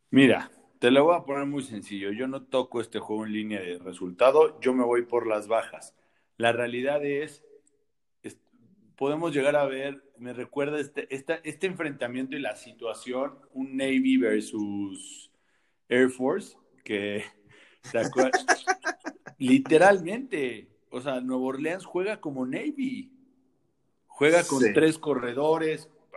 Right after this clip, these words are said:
Speaker 1: A mí si me dicen que Taysom Hill es quarterback, pues cada quien, pero es corredor y es
Speaker 2: Sí.
Speaker 1: receptor. Entonces, al final de cuentas, juega como Navy. Entonces, Nueva Orleans se va a quemar todo el tiempo del mundo, como se lo ha estado quemando.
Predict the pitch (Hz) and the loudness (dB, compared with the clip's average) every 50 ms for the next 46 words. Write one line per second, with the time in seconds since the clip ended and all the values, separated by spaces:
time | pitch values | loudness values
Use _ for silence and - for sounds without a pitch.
0 | 82 85 95 98 98 101 110 127 131 151 135 120 120 117 135 123 - 110 101 - | -12 -12 -10 -12 -12 -10 -10 -8 -8 -8 -8 -10 -10 -12 -12 -12 -10 -12 -10 -8
1 | - 123 123 120 127 117 110 107 - 117 117 117 117 113 - - 123 117 113 110 | -6 -6 -6 -6 -8 -12 -12 -10 -10 -10 -8 -8 -8 -10 -8 -4 -4 -2 -2 -2
2 | 113 127 127 127 _ _ 92 90 - - 110 113 113 - - 147 151 131 131 - | -2 -2 -4 -4 _ _ -20 -16 -6 -4 -2 -2 -4 -4 -6 -6 -6 -6 -8 -12
3 | _ _ _ _ _ - 104 101 104 123 120 - - 170 143 113 98 110 131 139 | _ _ _ _ _ -10 -8 -6 -6 -6 -6 -2 0 0 0 0 0 0 0 0
4 | 120 - - - - _ _ _ _ _ _ - 95 104 110 120 127 127 135 143 | 0 -2 -6 -20 -20 _ _ _ _ _ _ -10 -8 -6 -4 -4 -4 -4 -2 -2
5 | 104 101 92 - - - 127 127 123 110 - - _ - - - - _ _ _ | 0 0 -2 -4 -4 -2 0 0 0 0 -2 -10 _ -20 -20 -20 -20 _ _ _
6 | _ - 110 107 110 - 123 123 123 123 139 131 131 123 - - - _ _ _ | _ -10 -10 -8 -4 -4 -2 -2 0 2 4 4 4 4 0 -4 -14 _ _ _
7 | _ _ _ _ - - - 117 113 113 110 - 117 117 127 135 143 156 156 - | _ _ _ _ -18 -8 0 0 2 2 0 -2 -4 -2 -2 0 0 -2 -2 0
8 | 139 139 139 139 139 151 156 160 151 151 - - - 131 151 190 196 196 - 131 | 0 0 0 0 4 6 6 6 6 0 -8 -6 -2 0 0 0 0 -2 -4 -10
9 | 117 110 110 110 131 170 226 247 196 151 123 104 92 - _ - - 104 107 107 | -10 -10 -10 -10 -8 -8 -8 -10 -10 -10 -12 -12 -12 -16 _ -14 -12 -12 -12 -8
10 | - 131 131 139 139 131 135 151 147 135 - _ - 131 131 127 120 123 123 123 | -6 -4 -2 -2 -2 -4 -6 -8 -8 -8 -12 _ -4 0 0 0 0 0 -2 -2
11 | 143 151 151 156 160 151 147 147 - 147 131 127 131 131 135 139 147 151 - - | -2 -4 -2 0 0 0 0 0 -2 -2 -2 0 0 0 0 -2 -2 -4 -4 -8
12 | - _ _ _ _ _ _ _ - - 143 143 139 143 135 131 - 143 143 139 | -20 _ _ _ _ _ _ _ -2 0 0 0 0 -2 -4 -4 -4 -6 -6 -6
13 | 139 135 135 123 113 107 113 127 131 139 139 147 135 131 113 110 107 110 113 117 | -4 -4 -2 -2 -2 -4 -6 -6 -6 -4 -4 -4 -6 -6 -10 -14 -12 -10 -6 -6
14 | 123 120 - 135 131 123 - - 107 98 110 120 127 131 131 139 143 143 139 | -6 -4 -4 -4 -4 -4 -4 -8 -8 -8 -6 -6 -4 -2 0 0 0 -2 -4